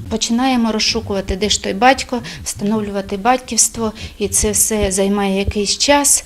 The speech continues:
відображається на дитині. Традиційно українські сім'ї були багатодітними. Останніми роками ця традиція втрачена, незважаючи на підтримку держави.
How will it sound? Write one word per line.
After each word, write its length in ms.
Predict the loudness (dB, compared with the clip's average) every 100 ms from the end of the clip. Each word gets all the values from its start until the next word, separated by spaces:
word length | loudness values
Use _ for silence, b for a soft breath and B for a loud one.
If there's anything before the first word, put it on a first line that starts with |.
| -2
відображається 800 | -2 0 0 2 2 2 2 -2
на 220 | 0 -2 -4 B B
дитині. 560 | -2 0 0 -2 -2 -6 -4
Традиційно 720 | -2 0 0 2 2 2 2
українські 480 | 0 0 0 0 0
сім'ї 360 | -2 0 -2 -2
були 260 | -4 -4
багатодітними. 880 | -4 -4 -6 -8 -6 -4 -2 -2 -4 -8 B B
Останніми 440 | -2 2 4 4
роками 400 | 2 0 2 2
ця 140 | 2 0
традиція 580 | 0 0 0 -2 0 0
втрачена, 640 | 0 2 2 0 -2 -2 -2
незважаючи 680 | -2 -2 0 0 0 -2
на 260 | -4 -2 -4 B B B
підтримку 460 | -12 -4 0 0 2
держави. 600 | 2 2 2 -2 -4 -8